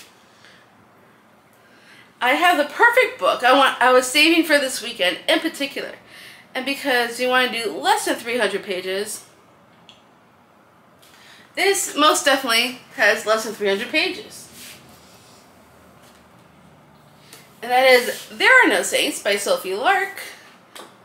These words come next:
I believe it has, let's see, two hundred fifty-eight pages. Yep, definitely three, under three hundred. And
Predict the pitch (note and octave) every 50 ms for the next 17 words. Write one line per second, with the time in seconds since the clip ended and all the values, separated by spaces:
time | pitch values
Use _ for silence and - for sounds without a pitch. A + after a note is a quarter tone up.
0 | _ _ - - G3 G3+ G3+ G3+ A#3 A#3+ A#3+ C4+ D4 D4+ D#4 C#4+ C#4+ C4+ C4 C4
1 | C4 B3+ B3+ A#3+ A#3+ A#3+ A#3 A#3 A#3 A#3 A3+ A3+ A3+ A3+ A3 A3 A3 - - -
2 | - - - - - - - - - - - _ _ _ _ _ _ _ _ _
3 | - - - _ _ _ _ _ _ - - E4 F4 F4+ F#4 F4 - E4 D#4 C#4+
4 | D4 C#4+ C#4 - A#3+ B3+ C4 A#3+ - - - G#3+ F#3 F3+ F3 - - - - -
5 | - - - - - - - - - - - C4 D4 C#4+ - - - - - C4+
6 | B3+ C4 D4 C4+ C4+ - - B3+ A#3+ - - - - A#3 A3+ A3+ A3+ A3+ - D#3
7 | F3 F#3+ G3 F3 F3 E3+ - - - - - _ _ - - - - - - -
8 | - - - - _ _ - - A3+ A3+ A3+ A3 A3 G#3+ G#3 G#3+